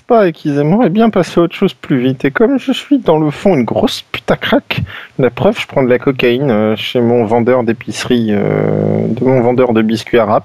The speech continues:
Il y en a sur tous les gâteaux. Euh, euh, bah, en gros, les personnages, il y a le Big Daddy, c'est le, le gros monsieur violeur de petites filles dans le jeu qui se passe dans les années quarante, là.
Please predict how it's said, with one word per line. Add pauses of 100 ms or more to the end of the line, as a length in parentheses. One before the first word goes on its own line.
Il
y
en
a
sur
tous
les
gâteaux. (640)
Euh,
euh,
bah,
en
gros,
les
personnages,
il
y
a
le
Big
Daddy,
c'est
le,
le
gros
monsieur
violeur
de
petites
filles
dans
le
jeu
qui
se
passe
dans
les
années
quarante,
là.